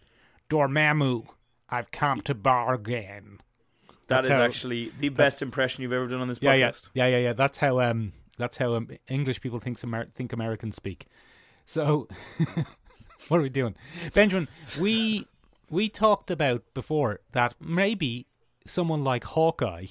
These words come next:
Speaker 1: isn't really just the world's greatest archer and very lucky, that he's actually
Speaker 2: Okay.
Speaker 1: going through time loops. And
Speaker 2: Maybe.
Speaker 1: th-, and this episode called Exit Strategy, Ben, it starts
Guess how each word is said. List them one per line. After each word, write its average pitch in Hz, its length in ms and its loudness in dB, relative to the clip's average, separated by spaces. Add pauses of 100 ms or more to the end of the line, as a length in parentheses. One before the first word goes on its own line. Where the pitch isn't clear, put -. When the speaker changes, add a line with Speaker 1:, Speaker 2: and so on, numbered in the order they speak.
(520)
Speaker 1:
isn't 202 340 0
really 156 320 2
just 135 240 -4
the 139 80 -4
world's 127 240 -4
greatest 127 380 -2
archer 123 320 0
and 104 120 -4
very 113 220 2
lucky, 117 520 -2 (300)
that 135 140 -2
he's 143 160 -4
actually 165 320 -2 (180)
Speaker 2:
Okay. 117 120 -12 (320)
Speaker 1:
going 139 240 0
through 131 160 -2
time 156 300 0
loops. - 420 -12 (1080)
And 147 140 4
Speaker 2:
Maybe. 220 220 0
Speaker 1:
th-, 123 120 -14 (300)
and 147 180 2
this 233 240 2
episode 113 600 0 (120)
called 131 240 2
Exit 151 320 -2
Strategy, 98 460 -6
Ben, 95 320 -8 (420)
it - 140 -6
starts - 640 2